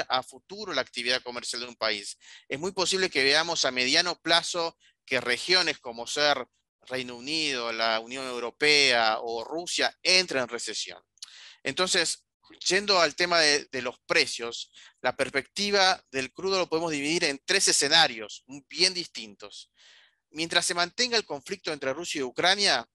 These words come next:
el precio del crudo debería oscilar en el rango de los cien a ciento veinte dólares por barril.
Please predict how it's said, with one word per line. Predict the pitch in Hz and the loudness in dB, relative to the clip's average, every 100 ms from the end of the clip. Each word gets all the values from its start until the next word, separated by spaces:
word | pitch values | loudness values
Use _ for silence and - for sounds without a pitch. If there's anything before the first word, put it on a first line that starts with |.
| _ _ - | _ _ -8
el | 131 | -6
precio | - 170 175 | -2 -2 -2
del | 143 | -4
crudo | 165 185 190 170 147 - _ _ - | -4 -2 2 2 0 -4 _ _ -2
debería | 135 139 165 175 | 2 4 4 2
oscilar | - 143 160 170 160 | 0 2 4 4 2
en | 135 | -6
el | 127 | -4
rango | 131 160 175 147 | 0 0 0 -2
de | 135 | -2
los | 120 | -2
cien | - 175 190 190 | -4 -2 -2 -2
a | 135 | -2
ciento | - 160 156 143 | -2 -2 -2 -2
veinte | 139 156 151 | 0 0 0
dólares | 139 151 139 - | 0 2 0 -2
por | 117 | -4
barril. | 113 117 151 143 | -2 0 0 -2